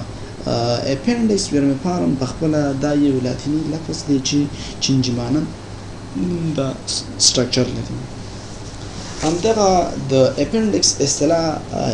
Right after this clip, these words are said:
پخوانۍ اصطلاح ده چې اوس دا نسبت وجود یا باډۍ کې د دې استعمال غلط دی، خو تر څو د پخوا نه چې بس پاتې همدغه شان اپنډکس اصطلاح سټیل کې استعمالیږي. اپنډکس یو، آ، پالتو یا بیکاره سیس ته ویل کېږي چې هیڅ وظیفه نه لري.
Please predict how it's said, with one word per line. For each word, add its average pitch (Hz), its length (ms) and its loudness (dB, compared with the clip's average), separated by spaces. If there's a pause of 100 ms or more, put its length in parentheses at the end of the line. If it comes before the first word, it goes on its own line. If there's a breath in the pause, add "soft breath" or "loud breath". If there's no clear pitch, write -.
(100)
پخوانۍ 127 380 2
اصطلاح 139 420 2
ده 131 220 2 (340 loud breath)
چې - 80 -2
اوس 139 300 4
دا 147 120 6
نسبت 139 500 6 (260)
وجود 127 380 0
یا 131 180 4
باډۍ 123 440 4
کې 135 40 0
د 127 180 2
دې 135 160 6
استعمال 160 580 4 (420 loud breath)
غلط 180 360 4
دی، 175 300 6
خو 139 120 -2
تر 127 220 0
څو 156 160 4
د 135 140 4
پخوا 156 280 0
نه 165 100 2
چې 147 160 2 (140)
بس - 220 -2
پاتې 160 240 4
همدغه 139 380 2
شان 143 260 -2 (320 loud breath)
اپنډکس 127 420 2
اصطلاح 135 360 2
سټیل - 280 -2
کې 147 140 2
استعمالیږي. - 840 -4 (140)
اپنډکس 175 560 0
یو، 170 440 8
آ، 123 280 4 (280)
پالتو 147 760 2 (140)
یا 131 240 6
بیکاره 139 460 4
سیس 160 220 0
ته 135 120 0
ویل 131 120 4
کېږي 156 300 -2
چې - 40 0
هیڅ - 180 -4
وظیفه 123 320 2
نه 123 100 6
لري. 123 300 0